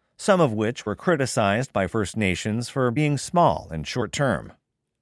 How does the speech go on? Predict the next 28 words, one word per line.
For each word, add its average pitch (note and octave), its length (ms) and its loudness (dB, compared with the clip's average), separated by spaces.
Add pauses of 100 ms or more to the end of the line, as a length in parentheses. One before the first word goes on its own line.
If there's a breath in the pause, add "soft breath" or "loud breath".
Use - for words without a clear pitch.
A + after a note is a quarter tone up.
(160)
These A#2 200 2
agreements A2 640 2
seemed F3 380 0
to D3+ 100 -2
punt - 360 -2
questions C3+ 580 -2
of F#2+ 280 0
Aboriginal A2+ 600 0
title B2 460 2
and G2 180 0
rights B2+ 460 2
for - 200 -6
short-term C#3+ 800 0
economic G2 500 0
certainty. A#2+ 600 -2 (1200 soft breath)
After G2+ 300 0
generations G#2+ 1000 2
spent A#2 320 -2
facing C#3 340 0
denial, A#2 600 6 (300 soft breath)
many F#3 280 2
First D3+ 340 0
Nations C3+ 500 0
took - 260 -6
advantage A2 520 4
of E2+ 100 -2
these E2 160 0
opportunities. F2+ 920 -2